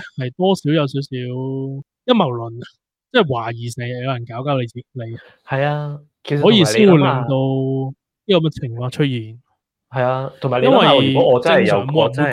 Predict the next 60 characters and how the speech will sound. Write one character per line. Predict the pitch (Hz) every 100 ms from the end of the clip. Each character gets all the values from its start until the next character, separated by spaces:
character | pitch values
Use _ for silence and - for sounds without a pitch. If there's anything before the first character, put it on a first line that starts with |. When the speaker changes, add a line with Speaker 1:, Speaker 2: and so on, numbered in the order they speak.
| 156
Speaker 1:
覺 |
得 | 185
會 | 156
黑 | 131 160
客 | 147
玩 | 123 127
鳩 | 139 135
你 | 120
㗎 | 120
嘛， | 117
屌。 | 110 113 120 -
Speaker 2:
嗯 | 131
哼， | 127 160 156
係 | - 104
啊， | - _ - -
即 |
係 | 277
咪 | 151
呢 | 156
個 | 135
case | 123 120
咯？ | 131 127
如 | 107 131
果 | -
我， | 110 110 110
我 | 107
正 | 120 110
常， | 107
我 | 90 113
一 |
間 | 123 123
細 | 123 98
公 | 110
司， | - 104
我， | 92 92
我 | 98
當 | 101 92
咗， | 98 98 - _ -
我 | 107
當， | 107 107 104 101 101
誒， | 92 95 85 82 82 82 113
我 | 107
幫 | 117 110
一 |
間 | 117 117 110
細 | 110 107
公 | 107 107
司 | 113
整 | 90
個 | 95
apps | 90 92 -
啊， | 92 82 _ -
佢 | 104
有 | 107
notification | 101 92 110 107 117 104 98 87
啊， | 87 _ _ _ _ -
我 | 131
唔 | 104
小 | 78 104
心 | -